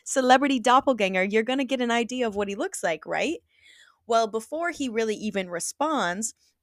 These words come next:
she shouts out, "I have one too. Yeah, I have one too. People tell me all the time. People tell me all the time that I look like this girl, okay?"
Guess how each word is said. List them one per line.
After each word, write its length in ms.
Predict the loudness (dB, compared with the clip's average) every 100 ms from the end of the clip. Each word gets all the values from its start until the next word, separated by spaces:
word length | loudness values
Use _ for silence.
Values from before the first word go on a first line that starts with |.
| _ _ _ _ -20 -20 _
she 380 | -4 0 0 0
shouts 400 | 4 4 4 2
out, 220 | 2 4 6
"I 120 | 6
have 160 | 4
one 160 | -2 -4
too. 280 | -4 -4 -4 _ _
Yeah, 200 | 0 2
I 120 | 4 2
have 160 | 0
one 140 | -4 -4
too. 280 | -4 -6 _ -20 -20 -10
People 220 | -4 -2
tell 120 | -2
me 140 | -2 -6
all 540 | 2 4 8 8 10 10
the 120 | 8
time. 400 | 4 -2 -4 -8 _ _ _
People 180 | 2 2
tell 120 | 2
me 120 | 0 2
all 640 | 4 8 8 10 8 6 4
the 220 | 0 0
time 880 | -8 -2 0 0 -2 -6 -8 -14 -4
that 120 | -2
I 80 | 0
look 220 | -2 -2
like 180 | -4 0
this 180 | -2 0
girl, 320 | 0 0 -6 _ _ -2
okay?" 340 | 0 2 0